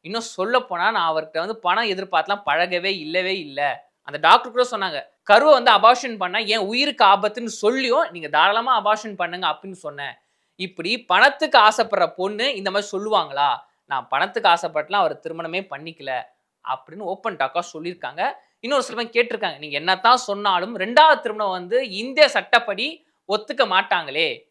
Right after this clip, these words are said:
அப்படின்னு. ஆனா ஜாய் கிருஷ்ணா அவர்கள் என்ன சொல்லியிருக்காங்கன்னா, "நீங்க என்னதான் சொன்னாலும் நான் அவரோட மனைவி தான், அவரோட குழந்தையோட வயித்துல வளருது." ஏன் இவ்வளவு சொல்றீங்கல்ல, ஸ்ருதி அவர்கள் வந்து இந்த மாதிரி நான் ரெண்டாவது திருமணம் பண்ணியிருக்கேன், அவங்க வந்து அப்பவே ஒரு பிரச்சனை பண்ணியிருந்தாலோ, இல்ல அம்மா அப்பாவை கூப்பிட்டு பேசியிருந்தாலோ,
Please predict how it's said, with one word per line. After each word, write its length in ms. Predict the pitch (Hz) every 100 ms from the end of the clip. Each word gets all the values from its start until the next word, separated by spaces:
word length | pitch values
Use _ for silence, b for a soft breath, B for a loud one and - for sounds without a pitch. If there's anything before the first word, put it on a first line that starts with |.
| _ _ _ _ 147
அப்படின்னு. 300 | 165 170 202
ஆனா 280 | 254 160 196
ஜாய் 360 | 175 156 247
கிருஷ்ணா 260 | 277 247 220
அவர்கள் 160 | 185 185
என்ன 100 | 202
சொல்லியிருக்காங்கன்னா, 440 | 190 165 151 185
"நீங்க 180 | 208 147
என்னதான் 340 | 143 170 202
சொன்னாலும் 640 | 226 180 170 190 156 208 370 _ _ _
நான் 280 | 160 180 160
அவரோட 200 | 160 160
மனைவி 320 | 143 202 190
தான், 320 | 156 - _ -
அவரோட 280 | 135 143 135 -
குழந்தையோட 440 | 180 220 233 175 151
வயித்துல 260 | 196 196 147
வளருது." 440 | 139 151 131 139 120 _ -
ஏன் 200 | 214 190
இவ்வளவு 300 | 214 269 233
சொல்றீங்கல்ல, 540 | 233 240 233 180 160 117 _ _ -
ஸ்ருதி 320 | - 262 285
அவர்கள் 420 | 330 247 214 180
வந்து 520 | 160 151 160 247 302 - _
இந்த 240 | 175 185
மாதிரி 240 | 185 233 180
நான் 40 |
ரெண்டாவது 140 | 214
திருமணம் 260 | 220 190 202
பண்ணியிருக்கேன், 480 | 165 165 151 131 143 _ _ _ -
அவங்க 260 | 170 214
வந்து 220 | 214 226 247
அப்பவே 480 | 190 - 254 254 -
ஒரு 220 | 180 175
பிரச்சனை 360 | - - 247 233
பண்ணியிருந்தாலோ, 580 | 185 190 185 160 160 - _ -
இல்ல 140 | 190
அம்மா 200 | 180 233
அப்பாவை 260 | 262 226 214
கூப்பிட்டு 360 | 202 202 -
பேசியிருந்தாலோ, 580 | 226 226 220 185 160 143